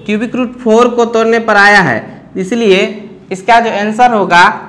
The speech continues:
वो क्यूबिक रूट फ़ोर हो जाएगा, यानी ऑप्शन नंबर की बात कर ले तो सी, यानी इसमें सबसे बड़ा कौन है दोस्तों, तो ये है, क्यूबिक रूट फ़ोर है। तो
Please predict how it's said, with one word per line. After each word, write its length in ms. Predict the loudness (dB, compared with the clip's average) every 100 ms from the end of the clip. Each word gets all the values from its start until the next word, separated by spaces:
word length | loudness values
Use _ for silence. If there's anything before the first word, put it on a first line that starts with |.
| -20 -20 -10
वो 240 | -6 -6
क्यूबिक 400 | -4 -4 -4 -2
रूट 400 | -2 -2 -6 -12
फ़ोर 240 | -2 0
हो 100 | 2
जाएगा, 320 | 0 -2 -2 -2
यानी 240 | -2 -2
ऑप्शन 340 | -2 -2 -4 -2
नंबर 400 | -2 2 4 2 -4 -18 -20 -20 _ _ _ -12
की 80 | -4
बात 320 | 2 2 2 -2
कर 100 | -2
ले 120 | -2
तो 140 | -4 -6
सी, 260 | -4 -2 -4 -6 -18 -20 -10 -2
यानी 200 | 0 0 -4
इसमें 320 | -8 -4 -2 0
सबसे 300 | -2 0 2
बड़ा 200 | 4 4
कौन 220 | 2 2
है 80 | 2
दोस्तों, 340 | 2 0 0 -2 -4 -20 -20 _ 2
तो 420 | 2 2 -6 -10 0
ये 200 | 4 4
है, 200 | 4 0 -4 -18 -20 -20 _ _ _ _ _ _ _ -4
क्यूबिक 320 | -2 -2 0
रूट 280 | 0 0 -6 -4
फ़ोर 220 | 2 4 4
है। 340 | 0 -4 -14 -20 -10
तो 80 | 2